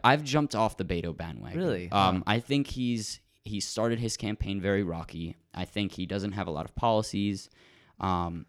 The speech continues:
Speaker 1: I am interested in, to see what he can do, especially since he's a, a very strong candidate. He got a lot of money in his first twenty-four hours. He broke the record, getting six point one million dollars.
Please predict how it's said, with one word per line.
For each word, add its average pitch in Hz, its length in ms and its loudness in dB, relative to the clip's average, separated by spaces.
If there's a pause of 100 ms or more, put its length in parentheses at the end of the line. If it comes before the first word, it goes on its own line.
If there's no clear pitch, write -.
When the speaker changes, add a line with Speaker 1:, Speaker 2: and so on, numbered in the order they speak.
Speaker 1:
I 107 180 4
am 101 220 4
interested 135 420 0
in, 120 120 0
to - 140 -2
see 120 180 0
what 107 220 4
he 101 100 0
can 80 220 -4
do, 107 280 4
especially 95 420 -2
since 85 200 -6
he's 82 180 -4
a, 78 200 -2 (260)
a 92 80 0
very 85 300 -2
strong 95 480 -2
candidate. 107 460 -4
He 87 100 -4
got 85 180 -2
a 95 60 -6
lot 90 160 -4
of - 100 -10
money 101 280 0
in 92 80 -4
his - 120 -6
first 85 240 -6
twenty-four - 420 0
hours. 120 360 2
He - 60 -4
broke 85 220 -4
the 76 80 -4
record, 90 320 0
getting 80 200 -4
six - 200 -10
point 73 220 -10
one 78 160 -8
million 64 260 -6
dollars. 120 460 4